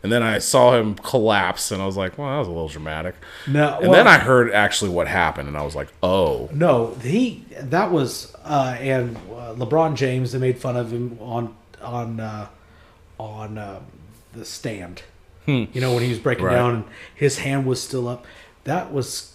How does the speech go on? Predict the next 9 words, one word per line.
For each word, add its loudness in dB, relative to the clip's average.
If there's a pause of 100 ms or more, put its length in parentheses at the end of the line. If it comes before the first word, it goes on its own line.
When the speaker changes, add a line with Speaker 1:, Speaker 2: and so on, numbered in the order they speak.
(120)
Speaker 2:
clear -2
signs -4
of -12
post-traumatic -6
stress. -8
He -2
was -2
actually -4
reliving -2